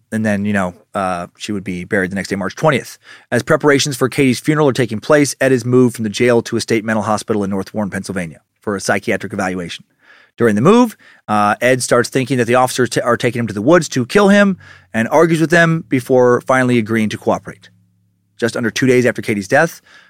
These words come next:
uh, March twentieth, nineteen ninety-three, Amish mourners from, uh, Amish mourners from Ontario, Eastern Pennsylvania, Ohio, New York, and Indiana began to arrive at Dan Gingrich's farm.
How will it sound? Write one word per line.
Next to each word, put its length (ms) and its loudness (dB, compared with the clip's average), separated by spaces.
uh, 100 -6
March 260 -2
twentieth, 420 0
nineteen 260 -2
ninety-three, 420 -4
Amish 280 2
mourners 520 0
from, 320 -2
uh, 340 0
Amish 320 0
mourners 760 2
from 160 2
Ontario, 500 2
Eastern 240 -2
Pennsylvania, 580 -2
Ohio, 440 2
New 140 -4
York, 280 2
and 80 -4
Indiana 420 0
began 200 0
to 80 6
arrive 300 4
at 80 -4
Dan 280 0
Gingrich's 440 -4
farm. 320 -10